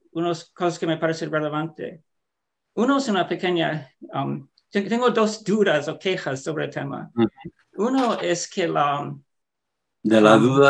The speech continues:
Speaker 2: nace el debate y la
Speaker 1: Sí.
Speaker 2: profundización, o sea, que no hay problema.
Speaker 1: A menudo se tiende a, a, a solapar o, um, a equiparar la, eh,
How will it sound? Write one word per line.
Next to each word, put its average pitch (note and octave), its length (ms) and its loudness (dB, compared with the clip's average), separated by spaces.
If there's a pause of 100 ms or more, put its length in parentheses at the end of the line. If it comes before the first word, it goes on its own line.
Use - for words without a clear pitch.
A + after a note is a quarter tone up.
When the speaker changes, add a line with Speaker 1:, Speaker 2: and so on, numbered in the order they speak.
Speaker 2:
nace A#2 500 4
el G#2+ 140 6
debate A2 480 4
y G#2 240 4
la F#2+ 140 0
Speaker 1:
Sí. G2+ 100 -6
Speaker 2:
profundización, G#2 800 -2
o F2+ 60 -12
sea, F#2 180 -12
que F2+ 80 -14 (160)
no C#3+ 80 2
hay B2 100 0
problema. A#2 580 -6 (600)
Speaker 1:
A F#3+ 100 2
menudo C4+ 300 4
se D#4 180 -2
tiende A3+ 280 -2
a, F3+ 200 2 (100)
a, E3+ 400 -4 (440)
a E3 40 -8 (680)
solapar F#3+ 720 2
o, D#3 380 -4
um, D#3 420 -8 (960)
a D3 460 -2 (280)
equiparar F3+ 1000 4
la, D3 520 -2 (460)
eh, D#3 380 -6